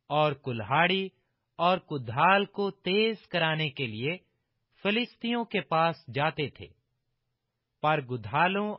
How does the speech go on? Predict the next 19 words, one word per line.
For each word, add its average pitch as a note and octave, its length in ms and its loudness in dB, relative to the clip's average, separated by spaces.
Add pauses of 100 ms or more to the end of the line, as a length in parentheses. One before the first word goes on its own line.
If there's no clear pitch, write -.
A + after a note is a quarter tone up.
اور C#3+ 280 -2
پھالیوں F#3 680 -2 (580)
اور C#3 200 0
کانٹوں F#3+ 760 -2
اور D3 180 0
کلہاڑوں C#3+ 680 0
کے E3+ 180 -6
لیے G#2+ 260 -8 (760)
اور D#3 260 4
پنیوں G3 580 0
کے G3 360 0 (340)
درست E3 600 0
کرنے F#3+ 360 2
کے D3 180 -4
لیے C3 340 -2 (520)
وہ F#3 240 2
ریتی A3 440 2
رکھتے E3 360 0
تھے۔ F2 180 -12